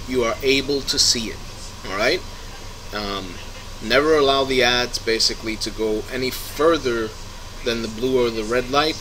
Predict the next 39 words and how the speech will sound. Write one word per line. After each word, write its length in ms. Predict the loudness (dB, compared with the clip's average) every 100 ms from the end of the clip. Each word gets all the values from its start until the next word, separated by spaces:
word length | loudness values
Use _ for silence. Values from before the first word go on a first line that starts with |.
| -10 -8 -4
If 200 | -4 2
they 200 | 4 4
are 100 | 2 -2
past 460 | -2 0 2 2 0
the 60 |
blue 320 | -2 0 4
or 100 | 4
the 120 | 4 0
red 240 | 0 0
light, 300 | -2 -2 -2 -8 -12 -12 -10 0
that 220 | 2 2
means 380 | 2 0 0 0
that 200 | -2 -2 -6 -12 -10 -12 -12 -12 -12 -6
you 120 | 2
guys 240 | 4 4
are 60 | 0
fucking 340 | -2 -2 -2
up. 120 | -6 -8 -12 -12 -6
Simple 340 | -6 -4 -6
as 120 | -4
that. 200 | -4 -6 -8 -12 -14 -12 -12 -10 -10 -2
So, 420 | 0 2 0 -2 2
as 340 | 4 4 2
range, 500 | 2 4 4 2 -2 -6
it's 220 | -4 0
your 180 | 4 4
job 520 | 4 2 2 0 0
to 120 | -6
make 220 | -2 -2
sure 260 | -2 -2 0
they 160 | 0 0
die 360 | 0 0 0
before 420 | -2 -6 -4 -4
they 100 | -2
reach 540 | -4 -6 -8 -4 -4 0
that 280 | 0 -2 -2
area. 380 | -2 -2 -4 -8 -12 -12 -12 -10 -6
Alright? 320 | 0 0 0 -6 -12 -12 -12 -12 -12 -12 -8
Uh, 240 | -6 -6